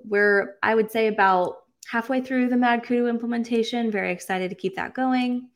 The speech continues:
Um, other key tools,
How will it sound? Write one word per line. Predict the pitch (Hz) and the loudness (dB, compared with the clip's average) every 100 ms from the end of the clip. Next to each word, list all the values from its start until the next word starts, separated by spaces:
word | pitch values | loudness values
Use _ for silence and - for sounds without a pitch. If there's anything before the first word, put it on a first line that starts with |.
| _ _ _ _ _ _ - _ _ | _ _ _ _ _ _ -20 _ _
Um, | 208 196 196 190 190 202 - | -4 -2 -2 -2 -4 -6 -6
other | 262 359 359 359 | -4 0 0 -2
key | - 254 254 254 | -4 0 0 -2
tools, | - - 226 208 175 165 165 165 170 180 - | -12 -2 2 2 2 0 -2 -4 -6 -8 -12